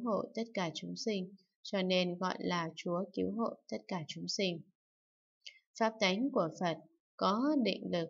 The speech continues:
như núi Tu Di. Sư tử ức vương vào môn này, vị sư tử ức vương minh bạch được, chứng nhập được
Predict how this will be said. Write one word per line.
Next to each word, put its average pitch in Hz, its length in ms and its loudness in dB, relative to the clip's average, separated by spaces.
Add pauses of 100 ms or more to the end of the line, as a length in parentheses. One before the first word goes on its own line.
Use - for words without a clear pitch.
như 190 180 -2
núi 180 320 0
Tu 196 160 2
Di. 185 340 0 (380)
Sư 190 240 2 (100)
tử 175 320 2
ức 208 140 0 (140)
vương 180 300 4
vào 165 220 -2
môn 226 300 0
này, 165 300 0 (400)
vị 190 260 4 (100)
sư 269 140 4
tử 196 160 2
ức 233 280 0
vương 190 300 4
minh 175 200 0
bạch 175 220 -2
được, 180 220 2 (420)
chứng 247 360 0
nhập 226 180 4 (120)
được 165 180 0